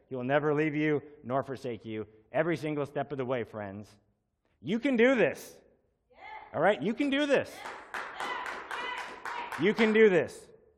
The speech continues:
because Christ gives you everything you need. If you trust in Him, He will give you more than an abundant supply. And because of that, you can do this.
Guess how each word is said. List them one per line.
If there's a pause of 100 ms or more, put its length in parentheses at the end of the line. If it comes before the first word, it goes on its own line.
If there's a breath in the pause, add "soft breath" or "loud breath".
(400)
because
Christ (280)
gives
you
everything
you
need. (1040)
If
you
trust
in
Him, (340)
He
will
give
you (320)
more
than
an
abundant
supply. (500)
And
because
of
that, (640)
you
can
do
this.